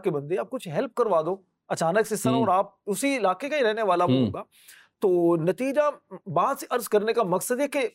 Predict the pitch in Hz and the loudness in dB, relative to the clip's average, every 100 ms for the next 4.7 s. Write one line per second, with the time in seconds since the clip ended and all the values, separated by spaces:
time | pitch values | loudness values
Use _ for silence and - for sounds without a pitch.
0 | _ 143 262 330 240 202 233 233 202 240 | _ -2 -2 0 -4 -2 -2 -2 -2 -2
1 | 226 156 170 240 233 208 202 240 196 196 | 0 2 2 0 -2 0 2 2 0 2
2 | 226 - 170 170 196 160 165 170 202 165 | 0 2 0 0 0 0 2 0 0 0
3 | 214 202 233 226 262 311 311 - 208 - | 2 0 0 -6 -2 -2 -2 -8 -10 -4
4 | 196 214 220 202 - 196 | 2 2 2 0 0 2